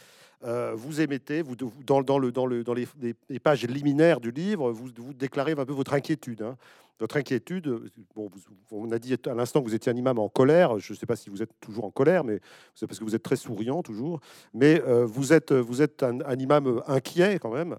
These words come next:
Inquiet de quoi ? Eh bien, vous allez peut-être nous le dire. Inquiet, je dirais, peut-être de la, de l'incompréhension,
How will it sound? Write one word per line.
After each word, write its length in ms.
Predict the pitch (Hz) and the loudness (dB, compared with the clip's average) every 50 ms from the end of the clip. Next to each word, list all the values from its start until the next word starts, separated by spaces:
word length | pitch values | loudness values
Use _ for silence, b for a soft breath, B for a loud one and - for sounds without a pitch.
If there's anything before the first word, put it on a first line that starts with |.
| - | -10
Inquiet 300 | 113 110 107 - - 147 | -10 -10 -8 -4 -4 -4
de 80 | 131 117 | -2 -4
quoi ? 260 | 107 - 139 160 170 | -4 2 4 4 6
Eh 20 | 151 | 6
bien, 140 | 120 110 | 4 2
vous 220 | 107 98 110 110 120 | -2 -2 -4 -2 -2
allez 100 | 117 113 | 0 0
peut-être 280 | - 127 - 110 - | 0 0 0 -2 -2
nous 100 | 120 113 | -4 -8
le 80 | 113 123 | -8 -6
dire. 180 | 143 175 196 180 - B B B B B B B | -2 0 0 0 0 B B B B B B B
Inquiet, 320 | 120 120 - 170 170 165 | -4 -2 2 2 2 2
je 140 | 123 113 120 | 2 0 -2
dirais, 280 | 113 113 143 156 180 | 0 4 6 6 6
peut-être 320 | 156 131 135 - 160 160 139 | 6 4 2 4 4 2 4
de 120 | 127 127 | 4 4
la, 320 | 120 123 120 117 113 107 101 b b b b b - | 4 4 4 4 2 0 -2 b b b b b 2
de 100 | 127 131 | 4 6
l'incompréhension, 1160 | 151 160 - - 156 143 - 156 147 139 143 - - - 160 156 156 147 127 117 113 117 | 6 6 6 6 4 4 4 4 4 4 4 0 -4 -6 -4 -4 -2 -2 -2 -2 -2 -2